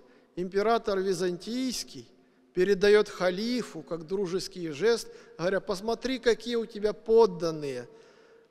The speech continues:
Они готовы тебя предать, и вот мне пишут такие письма». И халиф, возмутившись и не разобравшись,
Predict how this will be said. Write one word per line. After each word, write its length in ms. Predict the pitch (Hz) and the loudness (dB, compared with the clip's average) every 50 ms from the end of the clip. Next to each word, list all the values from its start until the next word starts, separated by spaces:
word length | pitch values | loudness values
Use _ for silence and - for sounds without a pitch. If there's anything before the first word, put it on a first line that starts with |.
| _ _ _ _ | _ _ _ _
Они 260 | 170 185 220 233 208 | -4 -2 2 2 4
готовы 480 | 202 202 202 202 240 247 254 240 233 | 4 2 2 4 4 4 6 4 2
тебя 340 | 226 - 214 208 196 220 220 214 | -2 -4 -6 0 2 2 2 2
предать, 680 | 220 202 202 196 180 202 220 240 240 226 - - - - - - - - - - | 0 -4 -4 -2 0 2 4 4 4 2 0 -4 -12 -18 -20 -20 -20 -20 -18 -8
и 80 | - 202 | -2 0
вот 160 | 196 202 196 | 0 0 -2
мне 260 | 196 196 196 214 226 | -4 -4 -2 0 0
пишут 440 | 220 220 226 220 202 - 214 208 - | -2 -2 -6 -8 -6 -6 -8 -8 -4
такие 360 | - 202 190 - 220 214 196 | -4 -4 -4 -4 -4 -2 -2
письма». 640 | 185 - - 214 233 240 202 - - - 139 123 120 - _ _ _ _ _ _ _ _ _ _ _ | -2 -2 -6 -8 -8 -6 -6 -8 -10 -12 -14 -18 -18 -20 _ _ _ _ _ _ _ _ _ _ _
И 80 | - 156 | -12 -10
халиф, 540 | - - 160 165 170 196 226 240 - - - - | -4 -2 -2 -2 0 -2 -2 -4 -4 -8 -14 -18
возмутившись 1160 | - - 156 175 175 151 180 180 175 175 - - 226 240 247 233 - - - 156 135 - - | -12 -6 -4 -4 -4 -4 -4 -6 -6 -8 -8 -6 -4 -4 -4 -4 -4 -6 -8 -8 -8 -8 -8
и 40 | 170 | -6
не 100 | 165 165 | -6 -4
разобравшись, 960 | 165 175 160 175 175 170 175 175 202 226 233 220 - - 165 135 - - - | -4 -4 -2 -2 -2 -2 0 2 2 2 2 0 -2 -8 -10 -10 -10 -12 -14